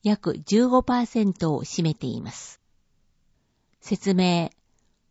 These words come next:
細長い島の南三分の二ほどの区域に、米軍基地がオレンジ色で帯状に、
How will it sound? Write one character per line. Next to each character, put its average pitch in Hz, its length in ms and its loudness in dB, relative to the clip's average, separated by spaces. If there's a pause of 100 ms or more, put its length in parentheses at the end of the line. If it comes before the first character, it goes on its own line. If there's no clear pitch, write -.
(300)
細 - 300 2
長 262 280 0
い 190 60 4
島 175 340 0
の 165 320 -2
南 233 420 4
三 226 320 0
分 226 180 2
の 208 120 4
二 196 180 4
ほ 196 120 2
ど 180 140 -2
の 151 100 -2
区 - 180 -2
域 151 260 -2
に、 147 200 -6 (420)
米 220 280 2
軍 226 240 2
基 - 120 -12
地 185 160 -2
が 160 200 0 (320)
オ 185 140 0
レ 247 140 4
ン 254 120 2
ジ 233 160 0
色 208 180 4
で 190 220 0 (200)
帯 226 320 2
状 208 280 4
に、 185 260 0